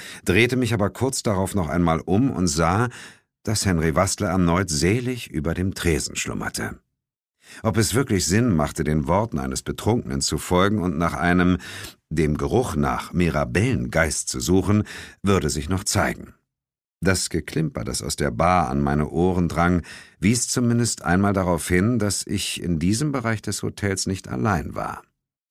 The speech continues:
Es brannte kein Licht, auch der Mondschein fand keinen Weg durch die geschlossenen Läden. Dafür erleuchtete ein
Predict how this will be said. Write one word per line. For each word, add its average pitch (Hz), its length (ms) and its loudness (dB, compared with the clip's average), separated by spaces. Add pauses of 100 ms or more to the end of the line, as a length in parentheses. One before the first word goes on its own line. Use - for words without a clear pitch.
(180)
Es 85 140 -4
brannte 90 300 0
kein 90 200 2
Licht, 92 360 0 (400)
auch 90 100 -4
der 85 100 2
Mondschein 87 580 0
fand 65 340 -6
keinen 69 400 -2
Weg 76 260 0
durch 62 220 -8
die 57 100 -8
geschlossenen 64 640 -4
Läden. 67 420 0 (520)
Dafür 95 480 2
erleuchtete 98 680 0
ein 78 380 2